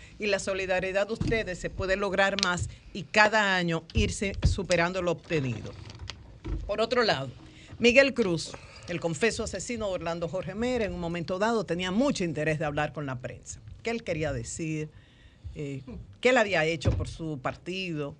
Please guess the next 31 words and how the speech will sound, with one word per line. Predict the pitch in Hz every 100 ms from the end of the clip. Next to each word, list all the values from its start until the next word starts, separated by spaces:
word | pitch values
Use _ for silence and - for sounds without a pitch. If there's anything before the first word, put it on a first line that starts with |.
| -
¿Qué | 247
él | 277
había | 226 185
hecho | 170 160 165
por | 160
el | 151
ministro? | 139 143 170 180 - 151 147 - - -
¿Qué, | - - - - -
qué? | 269 190 151 - -
O |
sea, | 175 175 - -
¿qué | 277
él | 339 320
podía | - 180 175 247 233
decir | 165 - - 214 202
para | - 170 156
justificar | 165 160 - 175 165 160 208 214
un | 214 190
asesinato | - 170 175 165 180 180 156
de |
esta | 156 165
naturaleza? | 156 151 151 135 120 120 - 127 - - - 320 262
Nada. | 190 208 247 247 156 120 - - - - 170
No | 208 285
importa | 285 247 - 247 262 240 - 185
quién | - 240 233 214
le | 196
haya | 190 196 180
queda-, | 185 175 170 165
quedado | - 180 175 180
mal, | 151 151